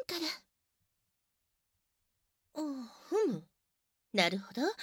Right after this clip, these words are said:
後ろからですね。もう、許された途端に鬼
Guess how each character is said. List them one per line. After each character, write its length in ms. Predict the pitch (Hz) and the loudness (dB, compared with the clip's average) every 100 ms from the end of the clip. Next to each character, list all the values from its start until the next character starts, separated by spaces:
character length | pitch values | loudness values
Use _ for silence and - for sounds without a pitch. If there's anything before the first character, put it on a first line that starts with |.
| - - - - - | -12 -14 -16 -18 4
後 520 | 190 196 - - 339 | 8 8 8 6 6
ろ 120 | 415 | 4
か 120 | 403 415 403 | 0 -2 0
ら 280 | 392 392 | 2 0
で 120 | 392 269 | 0 -4
す 220 | - 196 | -2 -4
ね。 240 | 175 277 - _ _ _ _ _ _ _ _ _ _ - | -4 -8 -10 _ _ _ _ _ _ _ _ _ _ -4
も 80 | 196 | -4
う、 220 | 160 165 254 403 403 381 - - - | -4 -6 -4 -4 -4 -8 -10 -14 4
許 320 | 247 262 285 | 10 12 12
さ 200 | 311 330 | 10 4
れ 120 | 311 | 2
た 140 | 285 214 | 0 -2
途 140 | 220 | -2
端 220 | 214 269 | 2 2
に 160 | 269 | 2
鬼 60 | 285 | 0